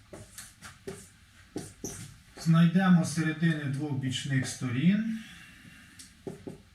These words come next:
З'єднаємо їх відрізком,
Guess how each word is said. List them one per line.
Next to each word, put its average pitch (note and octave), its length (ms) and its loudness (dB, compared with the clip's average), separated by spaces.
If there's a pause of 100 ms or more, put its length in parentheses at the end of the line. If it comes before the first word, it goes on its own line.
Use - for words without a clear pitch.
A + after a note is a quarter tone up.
(840)
З'єднаємо D3 760 2
їх A#2 260 -6
відрізком, F3+ 720 2